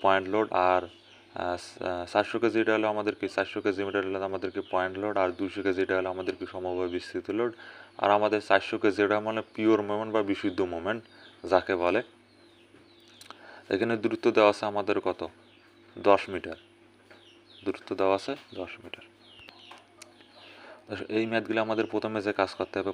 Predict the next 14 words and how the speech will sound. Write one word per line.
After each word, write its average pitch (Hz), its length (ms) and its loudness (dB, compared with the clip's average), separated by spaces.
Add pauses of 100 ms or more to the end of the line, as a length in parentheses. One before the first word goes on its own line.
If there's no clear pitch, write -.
প্রথমে 101 260 -6
আমাদের 98 300 0
কি 98 80 -14
করতে 98 220 -4
হবে? 98 140 -6
মোমেন্ট 101 300 -4
নির্ণয় 92 240 -2
করতে 80 340 -6
হবে। 82 140 -6 (120)
মোমেন্ট 104 260 -4 (100)
আমাদের 98 280 0 (100)
নির্ণয় 95 260 -2
করতে 92 280 -4
হবে। 90 260 2